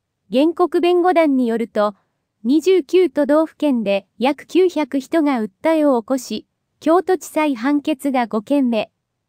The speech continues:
大阪地裁は今年二月、厚労省独自の指数は客観的数値や専門的地味との整合性を欠き、判断の過程や手続きに過誤や欠落があるとして、原告三十九人に対する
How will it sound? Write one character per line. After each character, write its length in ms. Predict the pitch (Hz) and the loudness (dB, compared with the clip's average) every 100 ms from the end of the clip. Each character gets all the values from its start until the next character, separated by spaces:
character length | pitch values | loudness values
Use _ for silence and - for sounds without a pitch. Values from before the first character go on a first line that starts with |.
| _ | _
大 140 | - 311 | -2 0
阪 340 | 359 359 349 | 0 -2 -2
地 60 | - | -2
裁 260 | 330 320 | -2 0
は 160 | 240 226 | 0 -4
今 120 | 240 | -6
年 300 | 240 285 - | -4 -4 0
二 160 | 269 277 | 0 0
月、 380 | 247 - 220 _ _ _ _ | -2 -4 -10 _ _ _ _
厚 200 | 311 370 | 2 2
労 160 | 392 370 | 2 0
省 220 | 320 330 | 0 2
独 200 | 349 330 | 0 -2
自 160 | 254 | -2
の 100 | 277 | -2
指 60 | 254 - | -2 -6
数 160 | 294 | -2
は 200 | 320 233 | 0 0
客 240 | - 233 - | -4 -10 -4
観 220 | 294 294 | -2 -2
的 240 | 294 262 | -2 -6
数 220 | - 294 254 | -4 -4 -4
値 160 | 240 | -2
や 220 | 214 196 _ _ | -2 -4 _ _
専 260 | - 311 339 | -2 0 2
門 180 | 349 | 0
的 280 | 311 302 - | 0 -6 -6
地 160 | - 359 | -2 2
味 120 | 320 | 2
と 140 | 302 | 0
の 100 | 262 | -2
整 240 | 240 285 294 | -2 -2 0
合 180 | 302 302 | 0 0
性 240 | 302 294 | 0 0
を 80 | 285 | 0
欠 420 | 269 233 240 247 | -2 -6 -6 -8
き、 20 | _ _ _ - | _ _ _ -4
判 220 | 320 359 | 0 2
断 220 | 330 277 | 2 2
の 100 | 254 | 0
過 120 | 240 | -2
程 160 | 277 320 | -4 -2
や 220 | 285 233 | 0 -2
手 180 | - 233 | -4 -8
続 280 | - 269 285 | -6 -6 -4
き 140 | 247 | -2
に 200 | 233 233 _ - | -4 -4 _ -6
過 160 | 320 | -2
誤 100 | 302 | 0
や 160 | 285 233 | 0 -2
欠 300 | - 240 320 | -6 -6 2
落 260 | 330 - | 0 2
が 180 | 311 302 | -2 0
あ 40 | 302 | -2
る 120 | 285 | -2
と 120 | 262 | -6
し 160 | 233 - | -8 -6
て、 220 | 226 - - | -6 -6 -6
原 140 | 233 320 | 0 0
告 240 | 330 330 - | 0 -4 -2
三 240 | 359 359 | 0 0
十 220 | 294 311 | 0 -2
九 140 | 254 277 | -2 0
人 240 | 302 311 | 2 4
に 140 | 330 311 | 2 0
対 200 | 294 294 | -4 -4
す 160 | |
る 80 | - | -2